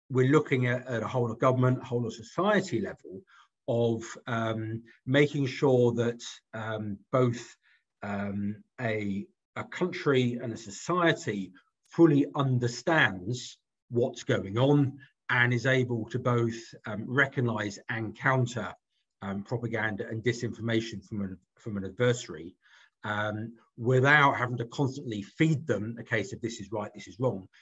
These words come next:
What we ideally want is for, um, populations as a, as a whole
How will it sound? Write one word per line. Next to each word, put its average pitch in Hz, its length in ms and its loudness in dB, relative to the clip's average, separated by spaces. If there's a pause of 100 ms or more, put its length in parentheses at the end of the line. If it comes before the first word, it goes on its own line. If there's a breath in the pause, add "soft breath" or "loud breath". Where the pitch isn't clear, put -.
(560 soft breath)
What 139 180 4
we 120 160 2
ideally 113 460 2
want 110 360 -2
is 101 260 -10
for, 110 340 -2 (280 soft breath)
um, 101 160 -6
populations 117 640 -4
as 107 80 -8
a, - 240 -10
as - 100 -8
a 117 60 -6
whole - 480 0